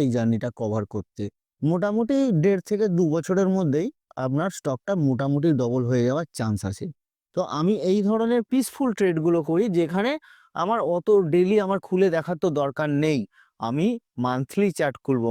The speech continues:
মানে একটা মাস শেষ হবে, তারপরে গিয়ে একটা ক্যান্ডেল তৈরি হবে। তো এক মাস ছাড়া ছাড়া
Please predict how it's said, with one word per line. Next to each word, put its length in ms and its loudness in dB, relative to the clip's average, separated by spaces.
মানে 140 0
একটা 200 -6
মাস 200 0
শেষ 180 0
হবে, 180 2
তারপরে 460 2
গিয়ে 220 2
একটা 140 -4
ক্যান্ডেল 340 0
তৈরি 260 0
হবে। 180 -4
তো 60 -2
এক 80 -4
মাস 140 0
ছাড়া 260 -2
ছাড়া 180 0